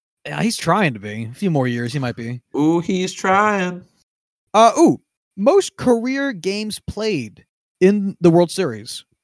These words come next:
Speaker 1: Who do you think it is?
Speaker 2: Most career, uh, Lou Gehrig?
Speaker 1: Not Lou Gehrig.
Speaker 2: Uh,
Speaker 1: It is
Speaker 2: Babe
Speaker 1: a Yankee,
Speaker 2: Ruth?
Speaker 1: though. Babe Ruth is number ten on this list.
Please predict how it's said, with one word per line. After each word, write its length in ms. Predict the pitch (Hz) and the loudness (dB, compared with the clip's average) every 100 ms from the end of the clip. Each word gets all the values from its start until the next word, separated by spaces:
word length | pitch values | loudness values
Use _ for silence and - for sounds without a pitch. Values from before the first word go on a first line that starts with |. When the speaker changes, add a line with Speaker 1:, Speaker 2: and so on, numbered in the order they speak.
| _ - | _ 2
Speaker 1:
Who 180 | 294 | 4
do 60 | 311 | 4
you 40 | |
think 180 | 302 269 | 2 -4
it 60 | 277 | -4
is? 320 | 190 113 - _ _ _ _ _ _ _ _ 104 | -6 -8 -16 _ _ _ _ _ _ _ _ -8
Speaker 2:
Most 420 | 98 113 120 - | 0 0 0 -8
career, 640 | - 104 87 90 101 104 - | -2 -2 2 4 4 2 -2
uh, 320 | - 95 95 87 - | 2 4 4 2 -2
Lou 220 | 92 98 | -2 -2
Gehrig? 500 | - 85 101 139 139 - _ _ _ _ _ - | -2 -2 0 -2 -4 -14 _ _ _ _ _ -16
Speaker 1:
Not 500 | 120 135 160 208 - | -10 -2 2 2 2
Lou 240 | 165 165 | 0 0
Gehrig. 640 | 143 131 117 104 - _ _ _ _ _ _ - _ _ _ _ _ _ _ - | 0 -2 -2 -8 -14 _ _ _ _ _ _ -20 _ _ _ _ _ _ _ -10
Speaker 2:
Uh, 100 | 90 | -4
Speaker 1:
It 120 | 160 | 2
is 160 | 208 - | 2 2
Speaker 2:
Babe 80 | - | 0
Speaker 1:
a 40 | |
Yankee, 240 | 156 196 | 0 -2
Speaker 2:
Ruth? 80 | 120 | -6
Speaker 1:
though. 260 | 101 95 - _ _ _ _ _ _ _ _ _ _ | -12 -18 -20 _ _ _ _ _ _ _ _ _ _
Babe 240 | 202 262 277 | 2 2 2
Ruth 160 | 302 | 0
is 180 | 247 190 | 0 -2
number 200 | 208 185 | -2 -4
ten 260 | - 190 170 | -4 -4 -4
on 80 | |
this 180 | 120 107 | -6 -8
list. 400 | 101 - - - | -16 -18 -18 -20